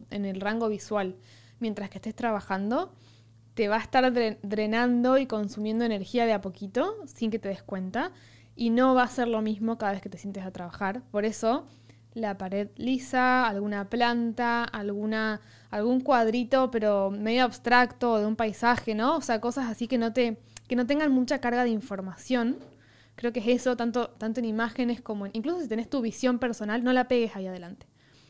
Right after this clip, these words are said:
Ponele en otro lado que, que lo veas cuando haces tu rutina de mañana, pero no cuando estás trabajando, porque te va a drenar energía.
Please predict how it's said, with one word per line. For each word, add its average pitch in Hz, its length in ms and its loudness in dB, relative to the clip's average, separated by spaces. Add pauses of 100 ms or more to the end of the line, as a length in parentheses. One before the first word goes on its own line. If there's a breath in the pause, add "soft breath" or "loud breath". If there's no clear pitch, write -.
(320 soft breath)
Ponele 214 260 2
en 247 80 4
otro 240 180 0
lado 254 240 6
que, 226 240 -2
que 202 120 -4
lo 190 120 0
veas 233 320 2
cuando 202 180 -6
haces - 120 -14
tu 226 100 -6
rutina 220 280 -4
de 220 60 -2
mañana, 254 420 2
pero 208 200 0
no 226 300 2
cuando 254 160 -2
estás - 180 -14
trabajando, 220 640 -4 (540 loud breath)
porque 208 220 -4
te 202 140 -6
va 202 100 0
a 214 40 2
drenar 214 280 0
energía. 214 520 -4